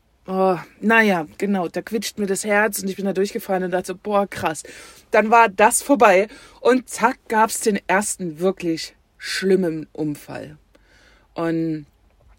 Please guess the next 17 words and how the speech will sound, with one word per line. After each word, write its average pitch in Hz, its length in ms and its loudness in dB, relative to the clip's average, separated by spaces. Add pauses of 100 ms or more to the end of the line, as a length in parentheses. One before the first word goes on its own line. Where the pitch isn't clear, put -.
(160)
da - 100 -14
waren 170 180 -4
schon 170 160 -6
ganz 170 180 -6
viele 165 180 -6
Rettungskräfte 196 720 -8
da. 185 180 0
Das 180 160 -4
ist - 140 -10
ein 147 100 -10
L - 160 -4
K 190 220 -6
W, 175 100 -2
der 160 220 -6
wirklich 151 400 -10
richtig 170 340 -10
krass - 480 -8